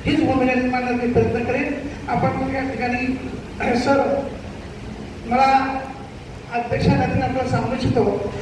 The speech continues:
आपण सर्वांच्या वतीने आता आपण ज्ञान घेणार आहोत. मी स्पष्ट झालं, ठरवलं की थोडा आपली चर्चा झाली की आपल्या सगळ्यांना याची गरज आहे, ते ज्ञानाची पोकळी सर आपल्याला भरून काढणार आहेत. तर मी सरांना सांगेन की या सगळ्यांच्या वतीने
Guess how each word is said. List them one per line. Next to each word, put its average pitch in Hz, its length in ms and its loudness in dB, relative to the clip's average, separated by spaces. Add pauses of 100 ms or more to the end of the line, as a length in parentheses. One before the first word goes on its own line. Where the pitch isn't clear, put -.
(140)
आपण 285 280 -2
सर्वांच्या 294 480 2
वतीने 285 380 0 (440)
आता 240 160 2
आपण 269 280 0
ज्ञान 285 320 2 (280)
घेणार 262 240 6
आहोत. 226 260 6 (680)
मी 269 200 -2
स्पष्ट 269 340 0
झालं, 294 240 2
ठरवलं 254 440 2
की 240 240 -2
थोडा 240 120 2
आपली 240 240 0
चर्चा 247 420 2
झाली 214 180 2 (420)
की 285 60 2
आपल्या 269 320 6
सगळ्यांना 302 520 2
याची 262 220 -4 (120)
गरज 311 240 -2
आहे, 277 280 0
ते 269 80 -2
ज्ञानाची 269 460 0
पोकळी 339 380 2 (420)
सर 294 120 2
आपल्याला 277 360 2
भरून 240 200 4
काढणार 233 260 0
आहेत. 208 120 2 (400)
तर - 60 -2
मी - 140 0
सरांना - 300 4
सांगेन 277 380 2 (480)
की 269 260 -2
या 269 100 4
सगळ्यांच्या 302 500 0
वतीने - 640 0